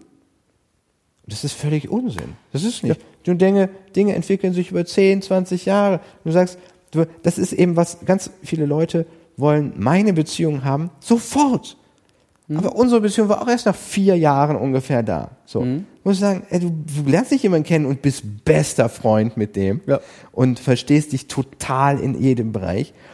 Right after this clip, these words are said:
Speaker 1: Weil man, was ist mit aus Zusammenraufen? Man streitet sich am Anfang über Scheiße und damit's besser wird. So, nö, es ist jetzt nicht total super, dann trenne ich mich jetzt.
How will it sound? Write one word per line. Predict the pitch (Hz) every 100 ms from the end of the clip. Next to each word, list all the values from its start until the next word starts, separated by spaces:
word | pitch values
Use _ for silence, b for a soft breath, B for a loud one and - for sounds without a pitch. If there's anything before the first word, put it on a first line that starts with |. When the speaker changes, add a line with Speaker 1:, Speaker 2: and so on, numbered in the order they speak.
| B
Speaker 1:
Weil | 175
man, | 190 190 160
was | 190
ist | 208 214
mit | 202
aus | - 180 -
Zusammenraufen? | 196 180 139 202 233 202 131 117 107 113
Man | 117
streitet | - - 135 208 240 196
sich | 165 156
am | 139
Anfang | 135 135 135
über | 117 117
Scheiße | - - 135 151 - 104 B B B _
und | 139 165 135
damit's | 165 180 185 -
besser | 143 214 220 175
wird. | 110 - - b b b b b
So, | _ 131 - -
nö, | 190
es | 202 190
ist | 175
jetzt | 185 180 -
nicht | 185 -
total | 165 - 151
super, | 151 190 - 180
dann | 165
trenne | - 98
ich | 101 -
mich | 92
jetzt. | 104 -